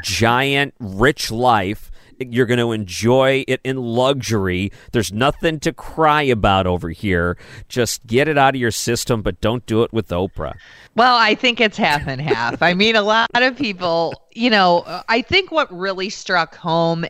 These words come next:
Speaker 2: is, you know, the, the royal family obviously is revered. People look up to 'em. There's a mystique about it. They are the face of England. So to find out things like they both went to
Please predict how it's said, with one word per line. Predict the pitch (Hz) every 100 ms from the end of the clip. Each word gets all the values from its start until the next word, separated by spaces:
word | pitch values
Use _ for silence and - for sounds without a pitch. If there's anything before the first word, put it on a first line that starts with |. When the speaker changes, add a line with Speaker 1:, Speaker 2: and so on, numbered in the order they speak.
| -
Speaker 2:
is, | 160 151 151 156 156 - - - -
you | 285
know, | 262
the, | 262
the | 220 233
royal | 220 277 277
family | - 233 214 190
obviously | 175 170 175 185 165
is | 165
revered. | 156 165 151 131
People | 147 147 165
look | 170 175
up | 160
to | - 143
'em. | 131
There's | 127 -
a |
mystique | 151 - - 180 165
about | 147 135 131
it. | 127 127
They | 147 143
are | - 147 147 151
the | 143 151 143
face | - 143 160 - -
of | 151
England. | 165 185 170 160 147 135 135 - - -
So | - 202
to | - 196
find | - 233 294 285 185
out | 175 180 165 _ _
things | 175 170 165 156
like | 135 123 160 156 - 156
they | 175 202
both | 185 - 143 147 190 - 151 - -
went | 151 170 170 -
to | - 170 165 147